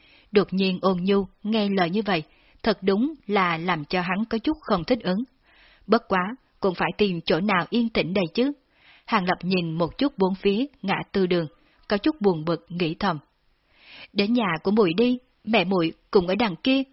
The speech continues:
Mạc Thải Hoàng tâm tình sau khi bình tĩnh lại một chút, đột nhiên mở miệng nói. "Tứ sư mẫu cùng ở tại Yến Linh Bảo sao?" Hàng Lập kinh ngạc, xem ra, Mạc Phủ thật sự có đại sự xảy ra,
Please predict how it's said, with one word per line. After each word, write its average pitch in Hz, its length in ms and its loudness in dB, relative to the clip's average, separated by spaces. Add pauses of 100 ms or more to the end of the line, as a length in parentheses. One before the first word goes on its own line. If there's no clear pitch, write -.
(640)
Mạc 214 200 2
Thải 165 200 2
Hoàng 170 280 0
tâm 190 240 -2
tình 180 180 0 (200)
sau - 200 0
khi 247 160 0
bình 190 280 2
tĩnh 170 240 -2
lại 175 120 0
một 160 240 -6
chút, 294 180 0 (340)
đột 190 260 4
nhiên 196 200 0 (140)
mở 175 200 2
miệng 175 240 0
nói. 175 240 -4 (840)
"Tứ 202 140 4 (120)
sư 208 100 2
mẫu 170 320 -2 (240)
cùng 185 160 4
ở 170 100 2
tại 170 320 -2
Yến 208 140 4
Linh 233 260 2
Bảo 170 180 0 (100)
sao?" 214 220 -2 (720)
Hàng 175 240 0
Lập 170 220 0
kinh 196 200 2
ngạc, 180 180 -2 (340)
xem 185 180 -2
ra, 202 200 0 (340)
Mạc 220 240 2
Phủ 175 80 2 (100)
thật 214 120 0 (100)
sự 175 240 0
có 277 80 -2
đại 202 200 0 (120)
sự 170 160 0
xảy 165 260 -4
ra, 208 220 0